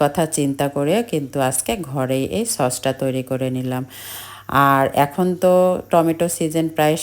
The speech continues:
শেষ, আর টমেটোর দামও কিন্তু অক-, এখন অনেকটাই কমে গিয়েছে। তাই আজকে আমিও কিন্তু এই যে টমেটো দিয়ে এই ঘরেই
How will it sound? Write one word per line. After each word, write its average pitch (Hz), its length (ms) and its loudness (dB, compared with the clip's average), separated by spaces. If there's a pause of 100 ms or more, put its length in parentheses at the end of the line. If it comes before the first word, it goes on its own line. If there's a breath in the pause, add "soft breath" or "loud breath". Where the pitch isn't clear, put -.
শেষ, 185 240 0 (200)
আর 135 80 0 (100)
টমেটোর 139 420 -2 (100)
দামও 135 340 -2
কিন্তু 139 240 -4 (120)
অক-, 190 160 -8 (200)
এখন 196 200 -4 (140)
অনেকটাই 143 400 -2 (100)
কমে 131 220 -4 (100)
গিয়েছে। 131 400 -4 (480 loud breath)
তাই 135 220 4 (200)
আজকে - 240 -2 (120)
আমিও 143 260 0 (100)
কিন্তু 147 240 -4 (120)
এই 147 120 -2
যে 135 60 -2 (100)
টমেটো 131 400 -4 (100)
দিয়ে 170 160 -2 (460)
এই 123 80 -6 (100)
ঘরেই 147 300 -2